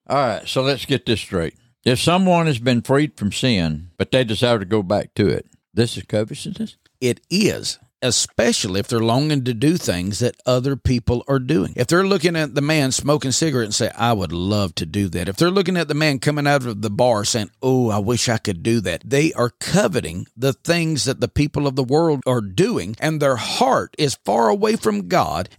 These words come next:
Speaker 2: and they're guilty of covetousness. This command speaks of someone longing for the pleasures of sin while they're trying to live as a Christian.
Speaker 1: Now that you mention it, Jesus spoke of those who put their hands to the plow and looks back. He said they are not fit for the kingdom of heaven.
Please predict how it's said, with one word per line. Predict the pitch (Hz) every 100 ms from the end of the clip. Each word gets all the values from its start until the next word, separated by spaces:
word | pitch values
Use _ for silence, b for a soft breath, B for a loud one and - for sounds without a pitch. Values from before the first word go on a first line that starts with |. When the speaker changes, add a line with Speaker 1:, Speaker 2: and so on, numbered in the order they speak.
| -
Speaker 2:
and | 135
they're | 120
guilty | 98 87 151 180 180 196
of | 214
covetousness. | - 170 - - - - 62 - - _ _
This | 120 202
command | - 233 196 165 151
speaks | - 180 175 -
of | 127
someone | - - 190 165 101 98
longing | 101 123 135 175 202
for | 196 196
the | 143
pleasures | 139 139 143 165 165 170
of | 180
sin | - - 127 73 67 76
while | 117 123
they're | 110 101
trying | - 127 131 143 143
to | 131 147
live | 117 120 120 117
as | 113 107 110 -
a | 110
Christian. | - 92 71 - 50 - _ _ _
Speaker 1:
Now | 95 113
that | 127 117 117
you |
mention | 113 123 101 90
it, | 80
Jesus | 78 101 110 85
spoke | 78 - 90 -
of |
those | 76 76 71
who | 78
put | - 82 -
their | 65
hands | 85 82 73
to | -
the | 71
plow | - - 76 76
and | 80
looks | 73 -
back. | 71 87 - _ _ b _
He | 151 165
said | - 185 165
they | 165
are |
not | 151 160 196
fit | - 202 214 -
for | 135
the | 113
kingdom | 139 135 131 143
of | 147
heaven. | 156 156 135